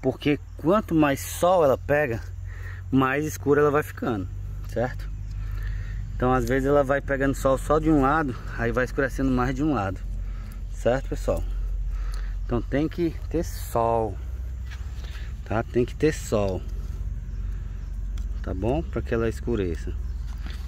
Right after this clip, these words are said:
Rapaz, aqui tem umas mutucas, não sei se vocês sabem o que é mutuca. É umas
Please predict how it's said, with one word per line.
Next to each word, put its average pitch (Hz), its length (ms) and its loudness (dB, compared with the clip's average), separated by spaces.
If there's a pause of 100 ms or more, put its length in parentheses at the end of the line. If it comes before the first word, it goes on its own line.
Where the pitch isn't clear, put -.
(1900)
Rapaz, 110 300 -2
aqui 110 200 -6
tem 120 120 -2
umas 120 220 0
mutucas, 110 580 -2
não 104 60 -2
sei 131 180 0
se 113 60 -10
vocês 123 300 -4
sabem 113 220 -4
o - 20 -10
que - 80 -2
é 120 40 0
mutuca. 120 480 -4 (680)
É 110 60 -2
umas 151 200 2